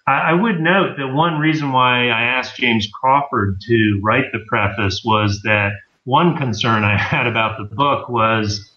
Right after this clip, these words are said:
the three co-authors were all persons who had represented Ethiopia.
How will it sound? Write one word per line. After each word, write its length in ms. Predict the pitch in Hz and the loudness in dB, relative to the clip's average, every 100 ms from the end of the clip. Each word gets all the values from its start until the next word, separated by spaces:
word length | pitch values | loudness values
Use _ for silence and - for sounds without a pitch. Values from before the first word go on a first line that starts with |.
| _ | _
the 180 | 123 - - | -2 -2 -4
three 580 | 143 143 139 123 107 104 | 0 2 2 0 -2 -2
co-authors 800 | 123 120 147 170 123 110 107 104 | -2 2 2 0 -2 -4 -4 -2
were 180 | 110 117 | -2 0
all 460 | 117 123 123 - | 2 2 2 0
persons 480 | 117 107 104 110 98 | -2 -2 0 -2 0
who 100 | 110 | 2
had 120 | 104 | 2
represented 680 | 104 107 - 101 110 110 104 95 - _ _ - | 2 0 0 0 2 2 0 -2 -12 _ _ 0
Ethiopia. 1040 | 123 101 113 110 120 123 110 92 95 98 | 0 0 0 2 2 0 0 0 -2 -4